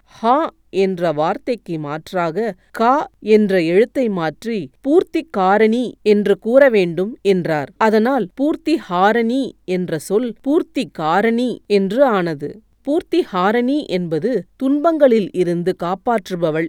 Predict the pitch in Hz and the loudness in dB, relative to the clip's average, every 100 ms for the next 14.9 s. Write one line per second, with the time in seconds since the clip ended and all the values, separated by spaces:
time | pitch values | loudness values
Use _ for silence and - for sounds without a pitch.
0 | - 165 147 180 262 208 151 131 - _ | -6 -8 -6 -8 -4 -2 -2 -6 -10 _
1 | 156 156 175 202 320 - 190 240 269 277 | -8 -4 0 2 0 -2 -6 -6 -6 -8
2 | 160 - 160 190 247 247 285 240 175 165 | -8 -4 0 4 4 2 0 0 -2 -2
3 | 180 214 - _ - 285 311 339 294 226 | 0 0 -2 _ -2 0 2 2 4 4
4 | 175 147 _ - 208 311 311 262 - 190 | 2 -2 _ -6 0 4 4 4 0 0
5 | 165 196 - 160 151 156 269 247 170 127 | 2 0 -2 -6 -6 -6 -4 -2 -2 -4
6 | - 190 240 262 202 202 320 - 302 208 | -6 4 6 6 4 4 2 0 -2 0
7 | 165 226 226 170 180 190 139 - - 208 | 0 2 2 2 2 0 -2 -8 -2 0
8 | 220 185 175 180 240 349 330 202 - 196 | 2 0 -2 -2 0 0 0 -2 -2 -2
9 | 196 190 165 147 151 196 233 247 240 247 | 0 -2 -4 -6 -4 -4 -4 0 0 2
10 | 294 294 185 160 156 139 139 - _ - | 0 0 0 -2 -4 -4 -6 -8 _ -8
11 | 226 233 233 302 392 - 220 269 294 254 | 2 2 4 2 0 2 2 2 0 0
12 | 196 165 156 165 151 190 254 190 160 202 | 0 0 -4 -4 -6 -4 -2 0 0 -4
13 | 175 - 165 170 208 294 294 220 254 - | -8 -10 -6 -2 0 2 2 0 -2 -2
14 | 165 208 - 247 185 - 160 143 | -4 -4 -4 -2 -2 -2 -4 -4